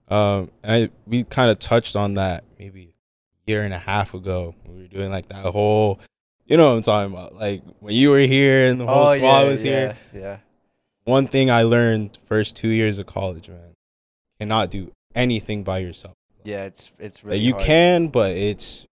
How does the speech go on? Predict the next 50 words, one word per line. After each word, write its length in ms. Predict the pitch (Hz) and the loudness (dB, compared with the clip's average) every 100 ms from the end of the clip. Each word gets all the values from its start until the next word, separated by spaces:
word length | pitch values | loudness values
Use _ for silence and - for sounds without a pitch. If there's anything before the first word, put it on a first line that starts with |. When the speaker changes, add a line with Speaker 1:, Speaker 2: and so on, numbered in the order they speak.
| _ | _
Speaker 1:
ridiculously 1000 | 98 92 _ _ 117 107 101 92 - 95 | -20 -20 _ _ -4 -4 -12 -14 -18 -14
difficult. 500 | 92 92 87 - 85 _ | -14 -14 -20 -20 -20 _
Speaker 2:
Yeah, 280 | 117 127 135 | -12 -2 0
Speaker 1:
Once 100 | 131 | 0
you 60 | |
Speaker 2:
just 100 | 120 | 0
Speaker 1:
have 140 | 120 120 | -2 -2
that 120 | 113 | -2
Speaker 2:
because 160 | 120 123 | -4 -8
you 80 | 127 | -10
Speaker 1:
team. 80 | 127 | -10
Speaker 2:
need 140 | 127 | -12
to 80 | 123 | -14
connect. 480 | - 123 123 113 _ _ _ | -14 -10 -10 -12 _ _ _
You 100 | - | -18
need 80 | 120 117 | -4 -2
Speaker 1:
Yeah. 220 | 117 92 | 0 -2
Speaker 2:
to 40 | |
connect. 440 | 127 117 107 _ _ _ _ _ 87 _ _ _ 110 | -8 -12 -14 _ _ _ _ _ _ _ _ _ -14
Even 340 | 131 139 147 | -12 -8 -6
if 120 | 143 | -6
it's 180 | 135 127 | -8 -8
just 300 | 143 131 - | -6 -6 -6
making 320 | 127 127 131 | -8 -8 -8
the 80 | 123 | -10
music, 400 | 120 127 117 107 | -8 -8 -10 -10
you 40 | 113 | -10
need 160 | 113 | -10
to 80 | 110 | -12
connect, 380 | - 117 117 110 | -14 -12 -12 -12
because 460 | 117 - 113 101 _ _ _ - | -16 -12 -12 -14 _ _ _ -6
I 100 | 123 | -6
could 120 | 160 | -6
be 80 | 135 | -10
stuck 260 | 127 131 123 | -8 -6 -6
in 60 | |
my 140 | 117 113 | -6 -6
own 200 | 120 123 | -6 -6
little 200 | 117 107 | -8 -4
bubble, 360 | 120 131 165 _ _ _ _ _ _ _ - | -4 -4 -10 _ _ _ _ _ _ _ -10
and 120 | 120 | -8
he 120 | 123 | -8
could 140 | 127 123 | -8 -8
show 160 | 131 | -6
me 100 | 120 | -8
something 360 | 117 123 120 117 | -8 -10 -10 -10
that 280 | 110 98 98 | -8 -6 -6
I'm 140 | 107 | -8
like, 220 | 107 101 92 | -10 -10 -8
"Oh, 420 | 107 107 95 | -6 -6 -8